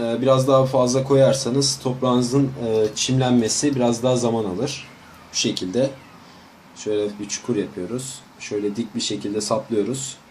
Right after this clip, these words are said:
Ardından bir santim toprak üstüne.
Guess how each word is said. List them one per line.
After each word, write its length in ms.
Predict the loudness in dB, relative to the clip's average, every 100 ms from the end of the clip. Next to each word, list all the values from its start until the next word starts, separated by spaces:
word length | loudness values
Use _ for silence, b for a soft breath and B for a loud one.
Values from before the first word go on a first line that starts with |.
| -20 -20 -20 -20 -20 -20 -20 -20 -20 -20 -20 -20 -20 -20 -20 -20 -20 -20 -20 -16 -8
Ardından 440 | -6 -4 -4 -4
bir 60 | -4
santim 420 | -6 -8 -8 -8
toprak 320 | -6 -8 -10
üstüne. 260 | -12 -18